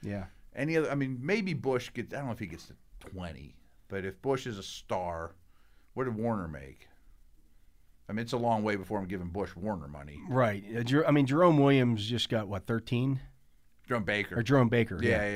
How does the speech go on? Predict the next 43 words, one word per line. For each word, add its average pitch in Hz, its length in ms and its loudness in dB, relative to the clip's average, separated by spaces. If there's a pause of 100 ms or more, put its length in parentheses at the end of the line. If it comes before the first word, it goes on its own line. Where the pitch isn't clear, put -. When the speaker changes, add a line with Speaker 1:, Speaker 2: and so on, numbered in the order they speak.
Speaker 2:
yeah. 87 120 -4 (140)
Speaker 1:
Just 123 200 -2
got 117 180 2
thirteen. 98 520 -2 (180)
Speaker 2:
So 131 220 -6
maybe 120 200 -2
Bush 110 320 -2
at 101 100 -6
fifteen, 110 420 -6
sixteen 107 480 -6
when 101 80 -6
his 98 160 -6
time 98 240 -6
comes 101 320 -6
and 95 100 -8
the 92 40 -8
cap 92 280 -4
goes 92 260 -8
up, 98 280 -6
but 104 180 -12
that's - 240 -10
not 104 220 -6 (160)
super 98 280 -8
prohibitive. 95 640 -6
Speaker 1:
No, 240 180 -2
I 117 120 4
mean, 131 180 6
I, 131 140 4
you, 160 240 0
you 143 140 0
know, 131 80 2
your, 120 320 -2
your 123 160 -4
typical 139 480 -4
starter, 120 680 0 (800)
um, 98 580 -4
is 104 100 -10
making, 107 840 -2 (520)
you 110 100 -4
know, 90 120 -4
somewhere 110 340 -6
between 104 360 -6
seven 101 600 -2